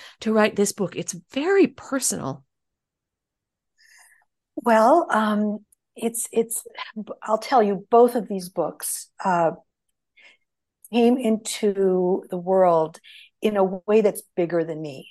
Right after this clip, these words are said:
Speaker 2: Um, you know, in my first book, I actually relate this story where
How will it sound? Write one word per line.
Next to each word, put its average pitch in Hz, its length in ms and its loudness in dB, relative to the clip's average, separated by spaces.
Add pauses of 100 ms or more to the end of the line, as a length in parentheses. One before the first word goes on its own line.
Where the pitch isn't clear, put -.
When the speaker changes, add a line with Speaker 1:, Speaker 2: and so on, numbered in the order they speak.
(100)
Speaker 2:
Um, 175 440 -4 (260)
you 208 80 -2
know, 175 200 0 (160)
in 202 120 2
my 175 100 0
first 269 360 0
book, 185 180 0
I 175 300 -2
actually 180 680 -4
relate 190 380 0
this - 180 -6
story 165 380 0
where 170 400 -2